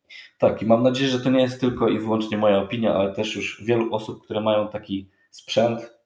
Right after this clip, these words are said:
urządzenia zamontowane w swoim domu i cieszą się nie tylko z zimnego powietrza w okresie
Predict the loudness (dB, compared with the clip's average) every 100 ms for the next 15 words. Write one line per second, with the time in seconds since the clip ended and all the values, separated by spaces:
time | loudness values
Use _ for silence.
0 | _ -4 -2 0 0 0 0 -2 -2 2
1 | 2 2 -2 -4 -2 -2 -2 -4 -6 -4
2 | -4 -4 -4 -4 -6 -16 -6 0 2 2
3 | 0 -8 -10 _ -8 0 2 4 2 0
4 | 0 0 0 -2 -4 -8 -20 -6 -4 0
5 | 0 2